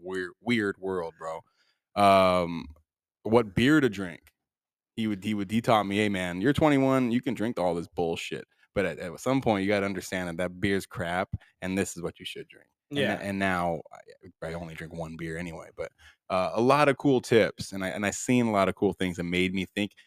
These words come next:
Speaker 1: that's how I wanna live. But maybe I, I shouldn't have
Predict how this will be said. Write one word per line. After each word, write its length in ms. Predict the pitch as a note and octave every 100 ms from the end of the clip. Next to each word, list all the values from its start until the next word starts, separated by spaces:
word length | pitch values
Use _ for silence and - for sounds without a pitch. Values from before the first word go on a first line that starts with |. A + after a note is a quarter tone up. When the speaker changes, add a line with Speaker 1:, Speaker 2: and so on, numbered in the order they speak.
| _
Speaker 1:
that's 160 | A2 -
how 100 | A2+
I 60 | G#2
wanna 240 | G#2+ G2
live. 400 | F#2 G2+ C#3 A3+ _ _ _ _ _ _
But 160 | G2 F2+
maybe 400 | F#2 G2+ G2+ F#2+
I, 140 | E2+ -
I 120 | E2+ E2
shouldn't 300 | - G2+
have 120 | G2